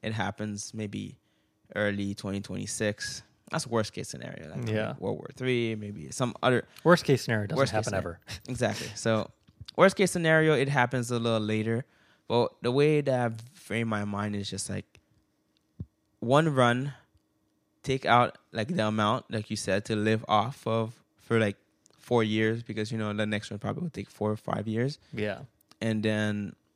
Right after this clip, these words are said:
Speaker 1: yeah, so have enough money to go, d-, um, to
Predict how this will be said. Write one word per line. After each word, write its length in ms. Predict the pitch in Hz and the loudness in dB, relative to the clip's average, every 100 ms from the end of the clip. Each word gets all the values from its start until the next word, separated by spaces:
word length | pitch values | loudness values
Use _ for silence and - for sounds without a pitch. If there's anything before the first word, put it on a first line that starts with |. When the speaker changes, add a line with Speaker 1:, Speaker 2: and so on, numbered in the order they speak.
| _ _ _ - | _ _ _ -4
Speaker 1:
yeah, 240 | 143 113 101 | 2 4 2
so 400 | - 110 107 - - | -2 0 0 -4 0
have 260 | 123 147 175 | 8 8 8
enough 280 | 160 147 | 2 2
money 280 | 127 117 113 | 2 0 0
to 160 | 113 107 | -2 -6
go, 240 | - 110 | 2 2
d-, 120 | 107 - - | 2 -4 -6
um, 200 | 110 107 | -6 -6
to 320 | - 104 104 | -4 -2 -2